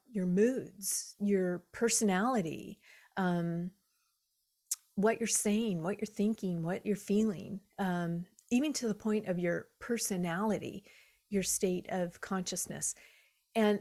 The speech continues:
that then attracts the situations and circumstances of your life. So in the opener, I said,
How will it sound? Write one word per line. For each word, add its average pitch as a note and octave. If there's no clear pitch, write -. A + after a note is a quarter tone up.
that A#3
then G3
attracts -
the G#3
situations A3+
and F#3
circumstances G3+
of F3+
your F3+
life. A#3+
So C#4
in B3
the A#3+
opener, C#4+
I G#3
said, G3